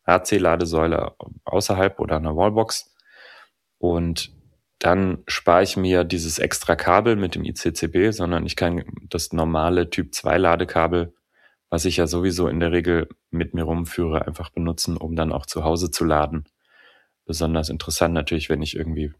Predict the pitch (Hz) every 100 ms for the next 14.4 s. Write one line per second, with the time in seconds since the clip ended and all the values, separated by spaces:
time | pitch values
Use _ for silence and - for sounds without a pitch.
0 | _ - 127 - - 95 95 92 87 78
1 | 80 78 76 76 95 104 95 90 85 76
2 | - 85 80 82 82 80 80 - _ -
3 | - _ - 87 95 90 80 - - 85
4 | - 80 82 90 85 87 80 80 78 82
5 | 82 92 110 90 - 85 - 87 82 82
6 | - 82 82 76 78 78 - _ _ _
7 | _ _ - 82 76 76 - 78 - 80
8 | 76 78 78 - 85 85 - - 82 82
9 | 82 - 82 - 80 78 80 80 - -
10 | - 82 - 82 - - 98 90 85 -
11 | - 80 - 76 80 85 78 _ - -
12 | - _ - 80 82 - 82 80 78 76
13 | 85 95 95 82 82 80 80 73 80 -
14 | - 80 76 78